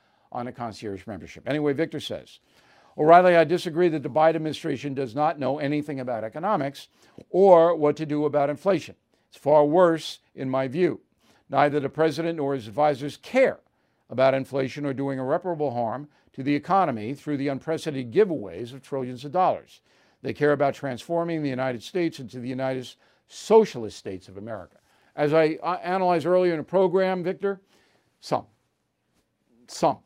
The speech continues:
I don't believe Biden is in that category. I just think he's blank and clueless, with all due respect.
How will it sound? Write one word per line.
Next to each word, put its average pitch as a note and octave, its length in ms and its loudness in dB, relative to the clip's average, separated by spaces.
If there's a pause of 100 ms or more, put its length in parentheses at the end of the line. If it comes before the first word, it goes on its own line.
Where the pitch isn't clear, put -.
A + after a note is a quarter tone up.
(1400)
I B2 60 -10
don't E3+ 340 0
believe D3+ 340 -2
Biden C3+ 360 -4
is A#2+ 160 -10
in C3+ 140 -6
that C#3 160 -8
category. D3+ 580 -6 (340)
I B2+ 80 -10
just A#2 180 -10
think D3 160 -6
he's C3 280 -8
blank A#2 400 -8
and B2 200 -10
clueless, F#2 600 -12
with F#2+ 140 -16
all F2+ 180 -12
due F#2 180 -12
respect. - 600 -18